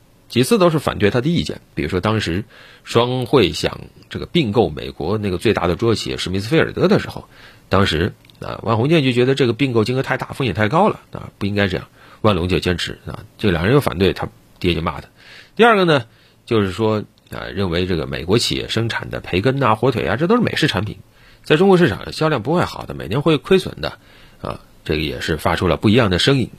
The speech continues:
啊，反正又被他爸骂了一个这个大逆不道。应该说这个还是符合外界对于万隆的一个印象的。刚才说了，万隆这一辈子啊，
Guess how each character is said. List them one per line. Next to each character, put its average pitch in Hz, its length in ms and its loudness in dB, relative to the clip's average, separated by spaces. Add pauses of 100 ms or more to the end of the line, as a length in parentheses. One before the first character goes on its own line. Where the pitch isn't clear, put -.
啊， - 140 -18
反 53 100 -10
正 90 100 -4
又 101 240 2
被 98 120 4
他 82 100 0
爸 - 360 -4
骂 90 260 -4
了 58 100 -10
一 62 120 -10
个 60 180 -6
这 57 100 -10
个 - 80 -10
大 - 220 -6
逆 67 100 -12
不 - 160 -12
道。 - 180 -6 (540)
应 226 140 2
该 240 100 6
说 214 200 4
这 196 100 2
个 123 100 2
还 101 140 0
是 123 120 -4
符 - 260 -16
合 - 180 -6
外 123 260 0
界 73 240 -4
对 76 160 -8
于 76 100 -8
万 107 340 -2
隆 64 180 -10
的 113 60 -6
一 - 40 -4
个 143 60 -4
印 165 200 -2
象 85 120 -10
的。 - 100 -20
刚 180 140 0
才 190 80 4
说 190 200 2
了， - 80 -4
万 151 200 2
隆 120 200 -2
这 151 100 2
一 123 100 0
辈 156 220 2
子 - 100 -8
啊， - 140 -12